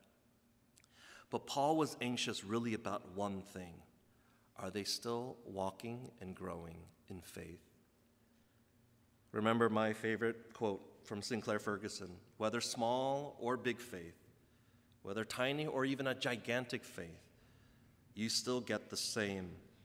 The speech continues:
strong, strong Christ." Today you might say, "Well, Robin, it's like a millimeter." Or you might walk in those doors and say, "I'm on the top of the mountain in my faith." Well, we all get the same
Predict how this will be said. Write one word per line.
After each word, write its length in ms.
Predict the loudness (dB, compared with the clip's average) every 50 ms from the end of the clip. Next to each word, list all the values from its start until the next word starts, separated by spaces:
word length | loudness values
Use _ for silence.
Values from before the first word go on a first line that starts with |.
| -20 -20 -20 -20 -16
strong, 760 | -10 -8 -8 -4 -2 0 2 2 2 0 -2 -4 -6 -10 -12 -10
strong 560 | -10 -10 -6 -6 -6 -6 -6 -6 -10 -12 -14 -14 -12
Christ." 600 | -10 -8 -8 -10 -10 -12 -12 -12 -12 -14 -18 -20 -20 -20 -20 -20 -20 -20 -20 -20 -20 -20 _ _ _ -20 -20 -20 -20 -8
Today 320 | -6 0 2 4 4 4
you 180 | 2 2 0 0
might 200 | 0 0 -2 -2
say, 220 | -4 -4 -4 -4
"Well, 160 | -2 -4 -4 -2
Robin, 460 | 0 2 2 2 0 -2 -4 -6 -8 -10 -16 -20 -20 -20 -20 -20 -20 -20 -16 -8
it's 220 | -8 -8 -8 -4 -4
like 220 | -4 -4 -4 -6 -6
a 60 | -4
millimeter." 600 | -2 0 0 0 0 -2 -2 -6 -6 -8 -10 -12 -14 -18 -20 -20 -20 -20 -20 -20 -20 -20 -20 -20 -20 -20 -16 -8
Or 120 | -6 -2
you 100 | 0 2
might 140 | 4 4 4
walk 280 | 4 4 4 4 4 2
in 100 | -2 -2
those 160 | -2 -2 -2
doors 260 | -4 -4 -4 -4 -4
and 100 | -6 -6
say, 320 | -6 -6 -6 -4 -6 -6 -8 -10 -8 -4
"I'm 260 | -4 -2 -2 -4 -4 -4
on 220 | -4 -4 -4 -4
the 80 | -6 -6
top 360 | -8 -6 -4 -4 -4 -4 -4
of 60 | -6
the 80 | -4 -4
mountain 560 | -4 -4 -4 -4 -6 -6 -10 -10 -10 -12 -10 -10
in 160 | -10 -8 -8
my 160 | -8 -10 -10
faith." 400 | -12 -12 -12 -12 -12 -12 -14 -18 -20 -20 _ _ -20 -20 -20 -20 -20 -20 -20 -14
Well, 140 | -8 -6 -6
we 220 | -4 -2 0 2 2
all 300 | 4 4 2 2 -2 -4
get 220 | -6 -6 -6 -6 -10 -12 -20 -20 -14 -12
the 80 | -10
same 440 | -8 -6 -8 -8 -8 -10 -10 -12 -14